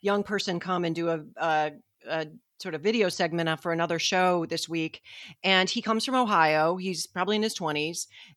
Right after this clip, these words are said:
and he's, you know, very conservative family, um, didn't know anyone of color growing up, even in college, pr-, and then came to Washington for ju-, for work. And he said, "It just, my whole perspective changed." And he said, "Because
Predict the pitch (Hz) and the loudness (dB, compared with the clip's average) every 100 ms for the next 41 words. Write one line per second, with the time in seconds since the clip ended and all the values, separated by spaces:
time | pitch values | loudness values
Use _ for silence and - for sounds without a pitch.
0 | - 185 180 185 208 - - 190 170 165 | -2 2 2 0 -4 -6 -6 -4 -2 2
1 | 196 226 214 196 208 196 160 160 165 180 | 0 0 -4 -2 -2 -2 -2 0 -2 -2
2 | 190 165 170 165 190 190 180 175 202 202 | -4 -2 0 0 0 0 -2 0 2 2
3 | 190 185 175 175 170 170 160 151 - 170 | 0 0 0 0 0 0 2 0 -2 -4
4 | 180 180 175 156 143 147 175 - - _ | -2 -2 -2 0 0 0 -2 -6 -10 _
5 | 170 - 170 175 175 175 165 190 190 185 | -10 -4 -2 0 0 0 -2 -2 -2 -2
6 | 156 175 - 214 175 165 165 170 127 175 | 2 2 2 -2 -4 -6 -6 -6 -6 -2
7 | 185 294 180 165 175 165 - - - - | 0 0 -2 -4 -4 -4 -6 -8 -12 -18
8 | - - 185 170 233 277 - 202 - 180 | -16 -4 -4 -2 -2 -2 -2 -4 0 0
9 | - 170 156 - 214 233 262 190 - 175 | 0 -6 -6 -6 -2 0 0 0 -2 -2
10 | 180 180 190 170 196 202 170 | -2 -2 -2 -2 -6 -6 -8